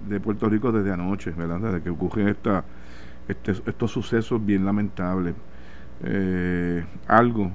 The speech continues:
en su mente. Eh, se, eh, en primera instancia se establece algo pasional, ¿verdad?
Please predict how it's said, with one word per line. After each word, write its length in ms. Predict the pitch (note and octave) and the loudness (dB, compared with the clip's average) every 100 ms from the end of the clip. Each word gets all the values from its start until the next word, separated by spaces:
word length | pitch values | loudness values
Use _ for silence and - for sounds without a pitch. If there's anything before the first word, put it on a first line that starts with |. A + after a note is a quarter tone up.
| G#2 | -4
en 160 | G#2 G2+ | -4 -2
su 140 | G#2+ | 2
mente. 380 | G2+ G2+ F#2+ F#2 | 2 2 0 -4
Eh, 680 | E2+ - - - - - - | -6 -8 -10 -10 -8 -6 -8
se, 360 | A2 A#2 A2+ A2 | -2 2 4 2
eh, 60 | - - | 0 -2
en 300 | G#2+ G2+ A2+ | 0 2 4
primera 260 | C3 A#2 C#3 | 8 8 8
instancia 400 | C#3+ D3 C3+ D3 | 4 2 2 2
se 120 | D3+ | 0
establece 460 | C#3 B2 A#2+ B2 B2 | 0 2 4 2 2
algo 240 | A2+ B2 A#2 - | 2 2 0 -2
pasional, 560 | A#2 - A2 G#2 A2 | 0 2 2 2 2
¿verdad? 360 | G#2+ F2+ G2 | 0 0 0